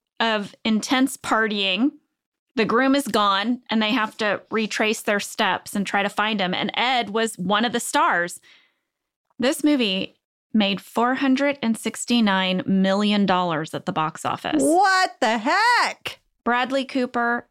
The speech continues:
Speaker 1: Zach Galifianakis, Ed Helms became superstars. Ken Jeong was in this movie, superstar.
Speaker 2: I went to the Hangover D V D release party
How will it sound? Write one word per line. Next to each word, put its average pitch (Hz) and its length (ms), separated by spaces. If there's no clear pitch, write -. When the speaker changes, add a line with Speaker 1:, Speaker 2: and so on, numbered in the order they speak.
Speaker 1:
Zach 214 320
Galifianakis, 196 1120
Ed 214 200
Helms 185 520
became 175 680
superstars. 185 1080
Ken 254 200
Jeong 208 380
was 254 140
in 208 140
this 190 200
movie, 196 540
superstar. 202 920
Speaker 2:
I 311 320
went 269 340
to 269 140
the 240 100
Hangover 262 640
D 262 260
V 233 180
D 220 200
release 202 600
party 214 640